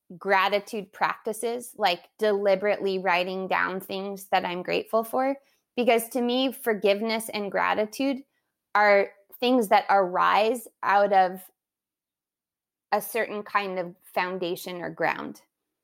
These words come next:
But I know for some people, I mean, for me, it's the difference between a top-down approach of, like, saying affirmations, like, "I'm healthy, I'm healthy, I'm healthy."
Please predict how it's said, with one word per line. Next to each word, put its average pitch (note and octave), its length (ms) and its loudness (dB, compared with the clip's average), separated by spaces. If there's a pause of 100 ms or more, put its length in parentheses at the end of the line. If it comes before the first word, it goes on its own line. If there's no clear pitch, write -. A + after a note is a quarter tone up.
(180)
But A3+ 100 4
I A#3 100 4
know B3 180 2
for A#3+ 180 0
some A#3 300 0
people, G#3+ 400 -6
I A3+ 60 0
mean, G#3+ 220 -2
for A3+ 120 -2
me, B3 160 0
it's B3 140 -2
the A#3+ 80 2
difference G#3+ 400 -2
between G#3 380 -4
a F#3+ 60 -2
top-down F#3+ 640 2
approach A#3 380 -2
of, G3+ 120 -4
like, F#3+ 220 2
saying G#3+ 320 0
affirmations, G3 720 -4
like, - 220 -4 (380)
"I'm A3 180 2
healthy, A#3 360 0
I'm G3+ 160 -2
healthy, A#3+ 360 0
I'm G3+ 140 -4
healthy." A#3+ 380 -2